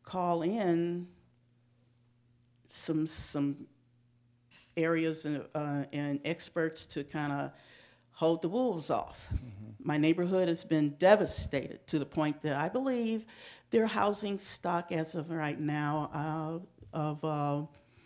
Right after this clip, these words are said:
Speaker 1: uh, demolished areas where there's plots, I think about a hundred and ninety.
Speaker 2: Mm.
Speaker 1: When I look at that, I was like, "That's a hundred ninety of my neighbors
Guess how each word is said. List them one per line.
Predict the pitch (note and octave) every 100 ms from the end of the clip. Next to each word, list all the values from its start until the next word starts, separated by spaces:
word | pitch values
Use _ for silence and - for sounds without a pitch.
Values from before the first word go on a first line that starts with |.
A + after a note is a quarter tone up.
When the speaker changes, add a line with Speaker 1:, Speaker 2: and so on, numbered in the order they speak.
| - - - _ _ _ _ _ _ _ - _ - -
Speaker 1:
uh, | E3+ C#3+ C#3+ B2 - - - D#3 - - _ _ _ _ - _ - _ _ _
demolished | D#3+ E3 E3 E3 -
areas | C#3+ D#3 D#3 D#3
where | E3
there's | D3+ D3 C#3+
plots, | - D#3 D3 -
I | G#3
think | G#3 F#3 F#3
about | D#3+ D3+ - -
a |
hundred | E3+ F3+ F#3+ D3+
and | D3
ninety. | C#3+ D3 C#3+ C#3 A2+ - - -
Speaker 2:
Mm. | B2 G2+ F2+
Speaker 1:
When | E3 E3+
I | F#3
look | G#3+ G#3+
at | E3+
that, | D#3
I | D#3
was | D#3+
like, | E3 D#3 - _ _ _ _ _ _ _ _ _ _ _
"That's | G3+ A#3 E3+
a |
hundred | - G3+ F#3
ninety | D3 E3 E3
of | D3+
my | E3 C#3+
neighbors | C#3 F#3+ - - -